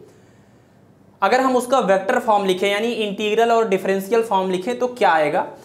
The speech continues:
तो छोटा सा डेरिवेशन अगर हम लोग करना चाहें तो इस तरीके, देखिए, E equal to minus of d phi upon dt, ये हुआ आपका Faraday's law of electromagnetic induction।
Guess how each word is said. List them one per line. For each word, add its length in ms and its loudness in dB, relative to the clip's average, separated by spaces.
तो 60 0
छोटा 300 2
सा 120 2
डेरिवेशन 480 -2
अगर 160 0
हम 140 -2
लोग 160 -4
करना 240 0
चाहें 260 -2
तो 80 -4
इस 140 -4
तरीके, 180 -6
देखिए, 240 -4
E 220 -4
equal 240 -4
to 120 -6
minus 400 -2
of 180 0
d 160 -4
phi 180 0
upon 280 -2
dt, 260 -4
ये 120 -4
हुआ 180 0
आपका 340 0
Faraday's 460 0
law 160 4
of 100 -4
electromagnetic 760 -6
induction। 420 -10